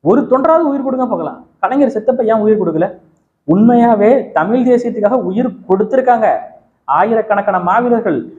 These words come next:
இங்க தமிழ்நாட்டுல எத்தனையோ பேர் தீக்குளிச்சு இறந்திருக்காங்க தமிழ் தேசியத்துக்காக. ஈழ விடுதலை போராட்டத்தை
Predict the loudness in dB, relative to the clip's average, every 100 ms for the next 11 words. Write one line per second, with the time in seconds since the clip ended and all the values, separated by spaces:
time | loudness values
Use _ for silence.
0 | -20 -4 -2 0 0 2 0 0 0 0
1 | 0 -2 -2 -2 0 0 0 -4 -2 -4
2 | -2 -6 -6 -6 -4 -2 -2 -2 -6 -4
3 | -2 -2 -2 0 2 2 0 -2 -2 0
4 | 0 0 -4 -8